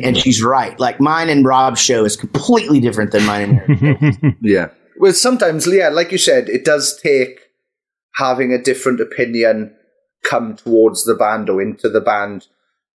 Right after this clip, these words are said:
Speaker 2: to move your own opinion, I guess. Because, like, m-, m-, myself, I was in a band for years and I got,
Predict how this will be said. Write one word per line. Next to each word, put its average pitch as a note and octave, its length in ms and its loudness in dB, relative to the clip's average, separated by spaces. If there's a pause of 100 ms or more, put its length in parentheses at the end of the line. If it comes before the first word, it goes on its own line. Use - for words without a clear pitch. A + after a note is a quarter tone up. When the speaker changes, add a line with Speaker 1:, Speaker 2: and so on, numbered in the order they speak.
(160)
Speaker 2:
to C#3+ 100 0
move D3+ 380 0
your D3+ 220 2
own D3+ 180 0
opinion, A2 400 -2
I F#2+ 80 0
guess. F2+ 240 -4
Because, B2 320 -2
like, C3 160 2 (140)
m-, C#3 120 0 (100)
m-, C#3+ 260 0
myself, D3 420 -2
I B2 60 2
was A#2 100 2
in B2 80 2
a A#2 60 0
band A#2 280 -2
for A2+ 340 0
years A#2 360 0
and G#2+ 260 0
I B2 140 0
got, A#2 360 -2